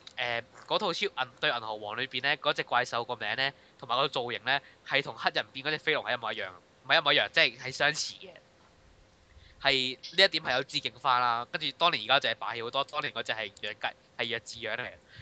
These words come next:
嘅。誒，就，跟住咧，就嗰隻飛龍讚一讚，同埋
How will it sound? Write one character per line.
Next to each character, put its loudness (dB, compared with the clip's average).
嘅。 4
誒， -6
就， 4
跟 -2
住 -4
咧， 8
就 2
嗰 4
隻 6
飛 4
龍 0
讚 6
一 -18
讚， 0
同 -12
埋 0